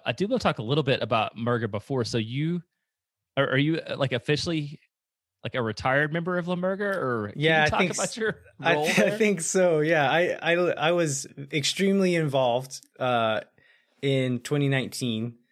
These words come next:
Speaker 2: and then, um, the, like, pandemic hit and everything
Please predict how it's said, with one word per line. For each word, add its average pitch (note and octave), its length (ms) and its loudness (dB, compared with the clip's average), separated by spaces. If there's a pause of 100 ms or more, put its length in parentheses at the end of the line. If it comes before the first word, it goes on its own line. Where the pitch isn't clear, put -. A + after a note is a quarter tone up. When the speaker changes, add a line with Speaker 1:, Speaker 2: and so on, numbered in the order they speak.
(1000)
Speaker 2:
and B2+ 220 0
then, B2 560 0 (920)
um, A#2 480 -2 (460)
the, A#2+ 360 0
like, A#2+ 260 -4 (260)
pandemic C#3 560 0
hit C#3 320 0
and B2+ 100 -4
everything B2 720 -2